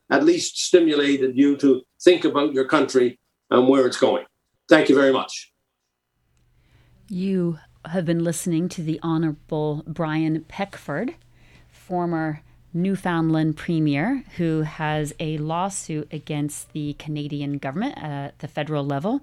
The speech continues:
Speaker 2: um, based on the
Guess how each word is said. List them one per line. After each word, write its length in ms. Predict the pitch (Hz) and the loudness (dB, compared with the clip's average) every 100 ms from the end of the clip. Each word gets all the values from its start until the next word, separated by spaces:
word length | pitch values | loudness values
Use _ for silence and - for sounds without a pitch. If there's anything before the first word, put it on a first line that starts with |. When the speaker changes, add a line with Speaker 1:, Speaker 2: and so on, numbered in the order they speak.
| - - - _ _ _ _ 170 | -8 -20 -20 _ _ _ _ -8
Speaker 2:
um, 420 | 151 143 143 147 - 151 | -6 -4 -4 -6 -8 -6
based 440 | 160 165 - - | -6 -6 -10 -12
on 460 | - 151 147 143 143 - _ _ _ - | -8 -6 -4 -4 -6 -10 _ _ _ -10
the 440 | 160 147 147 | -8 -6 -6